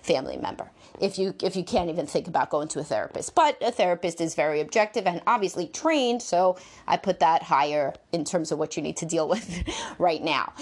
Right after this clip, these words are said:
in terms of getting your ducks in a row. And the therapist will often tell you, "Yeah, you gotta tell other people too," you know, like family, like somebody. And if you have children, this is extremely important.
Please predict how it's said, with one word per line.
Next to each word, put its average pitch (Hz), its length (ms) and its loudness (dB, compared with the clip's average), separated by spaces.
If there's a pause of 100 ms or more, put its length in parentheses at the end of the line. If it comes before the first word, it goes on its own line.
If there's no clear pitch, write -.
(180)
in 180 100 0
terms 185 260 0
of 180 60 -4
getting 170 180 2
your 170 100 0
ducks 143 280 -2
in 160 80 -2
a 151 60 -6
row. 143 200 -2
And 165 100 -4
the 185 60 -4
therapist 233 400 2
will 175 240 0 (100)
often 214 520 4
tell 208 180 4
you, 247 140 0
"Yeah, 269 240 2
you 240 100 0
gotta 190 180 4
tell 208 220 4
other 196 160 4
people 208 320 -2
too," 254 260 4
you 165 140 0
know, 175 120 2
like 165 200 2
family, 202 460 2
like 147 180 0
somebody. - 400 0 (580)
And 214 220 4
if 226 140 -2
you 294 60 2
have 381 140 2
children, 214 420 2
this 185 140 -4
is 196 120 -4
extremely 240 540 0
important. 156 520 0